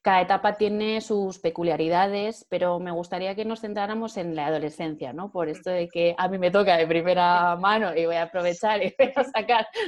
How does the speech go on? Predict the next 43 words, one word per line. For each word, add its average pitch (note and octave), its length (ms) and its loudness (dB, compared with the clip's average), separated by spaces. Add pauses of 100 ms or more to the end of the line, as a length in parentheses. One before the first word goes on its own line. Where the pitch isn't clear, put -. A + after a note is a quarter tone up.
toda G3 180 2
la G3 160 0
info G3 320 -4
que F#3+ 120 -10
pueda G#3 400 -4
y F3+ 80 -10
porque E3 260 -8
tú F3 120 -12
te F3 200 -6 (280)
estás F#3 240 -6
especializando F3+ 640 -8
un F3 60 -14
poco F3 200 -14
también F3 300 -16
en E3+ 60 -12
esta E3+ 300 -10
etapa F3+ 340 -12
que E3+ 100 -12
nos D#3+ 160 -16
comentabas E3 480 -14
al F3 120 -14
principio. G#3+ 680 -14 (800)
Eh, A3+ 260 0
y A#3+ 80 -2
porque A3 260 -2
creo A#3 140 0
que D4 60 -2
hay D#4+ 60 0
mucha C4+ 260 -4
confusión A3 800 -6
con F#3 220 -6
la F#3 80 -2
adolescencia A3+ 800 -6
y G3+ 80 -8
también F#3+ 340 -8
mucho G3+ 300 -10
miedo, D#3 280 -10
que D#3 80 -10
lo D#3 60 -6
acabas E3 360 -8
de, D#3+ 280 -8
de D#3 120 -12
decir. D#3 420 -14